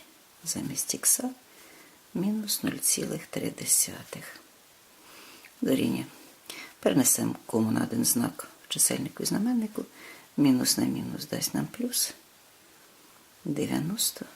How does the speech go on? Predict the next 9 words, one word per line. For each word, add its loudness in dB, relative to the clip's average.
поділити -8
на -4
три. -6
Перенесли -2
кому. -10
Одержуємо -2
тридцять. -4
Мінус 2
дев'ять -6